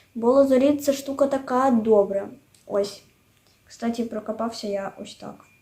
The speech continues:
Не дуже далеко. Ну, я зараз, напевно, з іншої сторони піду. Зараз докопаю весь лазурит і піду з іншої сторони ще кудись. Це трошки пізніше за-, зустрінемось.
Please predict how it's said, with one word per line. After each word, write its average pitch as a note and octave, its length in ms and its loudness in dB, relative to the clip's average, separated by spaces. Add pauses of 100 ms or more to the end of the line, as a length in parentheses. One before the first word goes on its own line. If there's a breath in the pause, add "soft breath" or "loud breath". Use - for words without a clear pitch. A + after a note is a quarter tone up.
Не C#4 140 4
дуже G#3+ 260 2
далеко. G3 420 -4 (440 loud breath)
Ну, D#4 100 0
я D#4 160 8
зараз, C4+ 260 8
напевно, B3+ 440 2
з A#3+ 140 6
іншої A#3 320 2
сторони G#3+ 360 -4
піду. G3 320 -6
Зараз G3+ 300 -2
докопаю G3+ 580 -2
весь G3+ 440 -14
лазурит C#4+ 580 -2
і D4+ 40 -10
піду C4 340 -2
з A#3 40 2
іншої A#3+ 320 2
сторони G#3+ 1500 -4
ще G3 240 -8
кудись. F#3 480 -8 (480 loud breath)
Це F#3+ 320 -6 (280)
трошки - 280 -20
пізніше A#3 420 6
за-, G#3+ 520 6
зустрінемось. G#3+ 760 -8